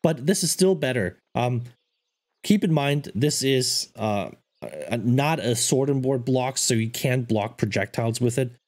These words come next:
I hope they, they will fix this at some point. Blocking in, like, with anything else that's not sword and board is almost, like, pointless and laughable.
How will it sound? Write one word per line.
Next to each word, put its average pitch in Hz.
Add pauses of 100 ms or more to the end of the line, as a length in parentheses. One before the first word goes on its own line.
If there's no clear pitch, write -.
(440)
I 135
hope 196
they, 151 (100)
they 139
will 123
fix 165
this 160
at 127
some 139
point. 127 (280)
Blocking 139
in, 113
like, 117
with 120 (640)
anything 170
else 135
that's 123
not 127
sword 120
and 120
board 113
is 107 (640)
almost, 160
like, 123
pointless 143
and 101
laughable. 123